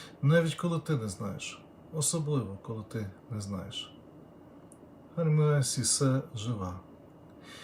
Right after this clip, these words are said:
Її дев'ятеро дітей ростуть, і цей випадок закоментова-, задокументований, підтверджений і внесений до Книги рекордів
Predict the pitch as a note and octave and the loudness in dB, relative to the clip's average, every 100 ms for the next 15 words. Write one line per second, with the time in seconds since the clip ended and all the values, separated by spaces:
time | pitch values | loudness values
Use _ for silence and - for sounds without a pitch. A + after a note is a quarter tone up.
0 | - - C3 D#3+ F3+ D3+ E3 D#3+ - D#3+ | -20 -2 4 4 4 2 0 0 2 4
1 | D3+ D3+ D3+ C3 C3 - E3 D#3 C#3+ C3+ | 6 6 4 4 -2 0 2 4 2 0
2 | - F#3 D#3+ A#2+ - D3+ C#3+ E3 D3+ C#3 | 0 0 -2 -4 -2 0 0 -2 0 0
3 | A2 B2 B2+ D3+ D3 C3+ D#3+ E3 D#3+ D3 | 0 0 0 2 4 4 2 2 2 2
4 | A2+ C#3 C3+ C3 D3 C#3 - E3+ D#3+ C3+ | 2 2 2 2 4 4 4 0 2 0
5 | G#2+ - A#2 - E3 D#3 C3 A#2 A2 - | -2 -8 -6 4 4 4 -2 -2 -4 -4
6 | G#2 C3 D3 - C3 A#2+ G#2+ C3 - E3 | -2 0 0 0 0 0 0 -2 0 2
7 | D#3+ D#3 D#3 - D3+ C#3 C3+ C#3+ C3+ | 4 2 -2 -4 -2 0 0 2 0